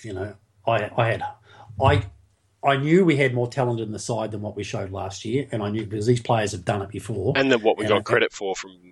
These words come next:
Speaker 2: neutrals and, and the media.
Speaker 1: Yeah,
Speaker 2: Yeah.
Speaker 1: absolutely. Look, like, we know that Gibbs and Murphy and, you know, uh, w-, w-, quality players, and, and if, if they stood up,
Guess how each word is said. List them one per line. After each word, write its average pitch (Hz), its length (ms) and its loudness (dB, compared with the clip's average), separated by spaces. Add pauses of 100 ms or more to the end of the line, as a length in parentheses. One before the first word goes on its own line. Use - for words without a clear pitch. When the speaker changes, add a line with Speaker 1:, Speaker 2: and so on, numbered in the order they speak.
(100)
Speaker 2:
neutrals 95 480 -8
and, 87 240 -16
and 95 140 0
the - 100 -12
media. 104 380 0
Speaker 1:
Yeah, 202 80 4 (380)
Speaker 2:
Yeah. 120 60 4
Speaker 1:
absolutely. 135 480 0
Look, 180 180 4 (200)
like, 151 140 4
we 180 140 6
know 131 280 6
that 113 180 -6
Gibbs 110 240 -4
and 98 140 -8
Murphy 107 380 -6
and, 98 240 -10 (420)
you 117 60 -6
know, 104 80 -6
uh, 104 360 -6
w-, 107 200 -8 (260)
w-, 110 280 -10
quality 110 380 0
players, 104 420 -2
and, 101 120 -6 (120)
and 101 400 -4
if, 104 320 -2
if 127 140 4
they 104 120 2
stood 113 320 2
up, 107 300 2